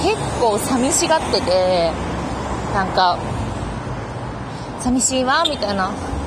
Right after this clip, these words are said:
こと言ってくるんですよ。で、あの、私の結婚式もすごい楽しみにしてたから、まあ、それはいいんですけど、なんか楽しみにして、で、あ、もう本当に結婚、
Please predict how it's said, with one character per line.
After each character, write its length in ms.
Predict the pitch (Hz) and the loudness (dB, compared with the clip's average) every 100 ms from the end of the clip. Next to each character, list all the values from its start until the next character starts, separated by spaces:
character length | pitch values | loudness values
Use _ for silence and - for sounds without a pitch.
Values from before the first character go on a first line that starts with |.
| - - - - - - - | -4 -4 -4 -2 -2 -2 -2
こ 60 | |
と 80 | 196 | 0
言 120 | 190 | 0
っ 40 | 185 | 2
て 120 | 220 | 0
く 100 | 233 | 0
る 120 | 220 | 0
ん 60 | 185 | 0
で 40 | |
す 140 | 180 190 | 0 0
よ。 160 | 165 160 - 196 | 0 -2 -6 0
で、 420 | 202 196 175 165 - - - - - - | 2 4 2 0 -4 -8 -8 -8 -8 -2
あ 120 | 202 | 0
の、 200 | 196 185 | 2 2
私 280 | 190 196 277 | 2 2 0
の 220 | 339 381 339 | 2 2 2
結 160 | 269 - | 0 0
婚 220 | 311 339 | 0 2
式 200 | - 294 | 0 0
も 260 | 285 370 381 | 0 2 0
す 100 | - | 0
ご 60 | |
い 40 | 494 | 0
楽 200 | 294 247 | 2 2
し 120 | - | 2
み 140 | 294 220 | 2 0
に 100 | 196 | 0
し 80 | 220 | 0
て 80 | |
た 100 | 196 | 0
か 140 | 190 196 | 2 2
ら、 240 | 294 339 | 4 2
ま 100 | 254 | 2
あ、 20 | 254 | 0
そ 100 | 359 | 0
れ 80 | |
は 100 | 453 440 | 0 0
い 60 | |
い 20 | 415 | 0
ん 20 | |
で 80 | 254 | 0
す 80 | |
け 80 | - | 0
ど、 260 | 208 226 202 - - - - - | 2 2 0 -2 -6 -6 -6 -6
な 80 | 254 | -2
ん 20 | |
か 100 | 240 | 0
楽 300 | 240 262 240 | 0 2 2
し 120 | 247 254 | 2 2
み 260 | 220 208 | 2 0
に 180 | 233 240 | 0 0
し 120 | - | -2
て、 120 | - 427 370 240 - - | 0 0 2 0 -2 0
で、 100 | 339 | 2
あ、 80 | |
も 140 | 262 254 | 2 2
う 40 | |
本 160 | 254 240 | 2 0
当 100 | 226 | 0
に 220 | 220 226 - - - - - | 0 -2 -4 -10 -10 -12 -2
結 140 | 254 | 0
婚、 180 | 214 | 0